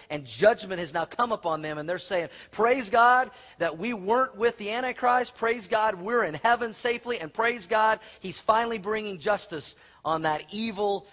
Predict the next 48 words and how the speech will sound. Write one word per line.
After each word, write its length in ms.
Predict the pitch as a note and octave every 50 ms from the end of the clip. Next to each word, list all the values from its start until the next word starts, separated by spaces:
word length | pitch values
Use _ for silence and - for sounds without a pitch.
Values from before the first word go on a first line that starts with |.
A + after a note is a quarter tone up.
| - - C3 B2
beast, 400 | B2 F3+ G3+ G#3+ G#3 - - -
the 160 | - E3 -
Antichrist, 720 | F3+ F#3+ G3+ G3+ G3 F#3+ F#3 - G3+ F#3 F#3 F#3 E3+ -
and 80 | D3+ C#3+
his 100 | C#3 -
system 380 | - G3+ F#3+ - - F#3+ F#3 D#3+
and 80 | D3+
all 160 | C#3+ E3+ F3+
the 100 | E3+ E3+
things 300 | E3 - E3+ D#3+ D3+ C3
that 80 | C#3+ C3+
he 140 | A#2+ D3+ D3
has 120 | C3+ A2+
done." 340 | A2 C#3+ C#3 C3 A#2+ A2+ A2+ _ _ _ _ _ _ _ _ _ -
You 60 | F3+
see, 260 | - - C4 C4+ C4
in 120 | A#3+ A3
God's 340 | F3+ A3 A3+ A#3+ B3+ G#3+ -
sovereignty, 600 | - - B3 A3 A3+ A3+ A3 G3+ F#3 - E3 C#3
God, 520 | B2+ C#3+ F#3+ G3+ A3+ B3 B3+ C4 A#3+ A3+ - - _ _ _ _ -
even 320 | A3+ C4+ D4+ F4 F#4 E4
now, 460 | C#4 A#3 A3 A3 G3 C#3+ G#2 D#2+ - _ _ _ _ _ -
and, 140 | E3+ G3 G#3+
and, 180 | - A3+ A3+
and 140 | G#3+ A3 G#3+
sometimes 320 | - C#4+ D4+ E4+ D4+ C4
people 160 | - - - A3
struggle 360 | - - G#3+ A3 A#3+ A3 F#3
with 160 | C#3+ B2+ -
this. 380 | - A2+ F2+ - - - - - _ _ _ _ _ _
You 60 | - G3+
know, 60 | G3+
sometimes 260 | - C#4+ D4 D4 -
people 140 | C#4 B3 A3
say, 140 | - B3 G#3+
"If 80 | E3
God 200 | D#3 G#3 B3 C#4
is 80 | B3+ -
all-powerful, 840 | - A3 A#3 - - - G#3 A3+ A#3 A3+ G#3+ - G3 F#3+ F3+ - - - - - -
you 120 | - F3+
know, 100 | G3+ G3+
and 80 | F3+ D#3+ - - -
perfect, 340 | G#3 A#3 A#3+ G3 G3 D#3 D#3
why, 140 | G3 -
why 160 | F3 G3 A3+ C4+
doesn't 160 | D4 B3+ C4+
he 40 | A3+
just 200 | A3+ F#3+ D#3